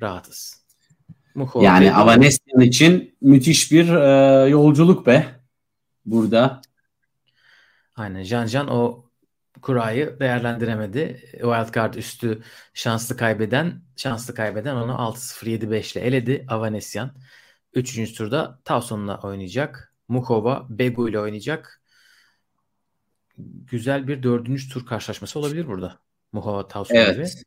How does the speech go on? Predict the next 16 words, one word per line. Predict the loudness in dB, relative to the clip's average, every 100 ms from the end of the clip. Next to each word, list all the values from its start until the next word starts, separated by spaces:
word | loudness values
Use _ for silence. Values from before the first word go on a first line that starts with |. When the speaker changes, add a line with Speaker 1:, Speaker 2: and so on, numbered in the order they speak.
| _ _ _ _ _ _ _ _ _ _ _ _ _
Speaker 2:
Towson | 0 0 2 4 4 0 -2
gerçekten | 2 2 2 -4 0 -2 -2 -10 _ _ _ _ _ _ _ _ _
çok | -6 -6 -6 -14 -2
dominant | 4 6 6 6 2 0
ilerliyor. | 4 6 6 2 2 2 0 -6
Özellikle | -6 0 2 2 0 2 2 0 -8 _ _ 0
Leyla | 4 6 6
Fernandez'i | 4 4 4 4 4 2 0
zor | 2 2 2
da |
olsa | 2 2 2
geçti | 4 4 4
ama, | 4 4 0 -6 _ _ _ _ -6
e, | 0 0 -2 -6 -8 -6 -4 0
Muhova'ya | 0 2 4 6 6 4
karşı | 2 0 0 -2 -2